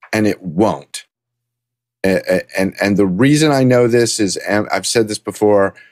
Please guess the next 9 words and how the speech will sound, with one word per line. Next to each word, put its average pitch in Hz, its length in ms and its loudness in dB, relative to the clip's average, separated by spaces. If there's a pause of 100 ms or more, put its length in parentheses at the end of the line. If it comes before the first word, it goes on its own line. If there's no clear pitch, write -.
(220)
when 90 140 -2
I 95 160 0
buy 113 640 0 (240)
toilet 123 380 0
paper 117 320 0
on 107 140 2
Amazon, 95 720 0 (440)
I 101 120 2
see 101 480 0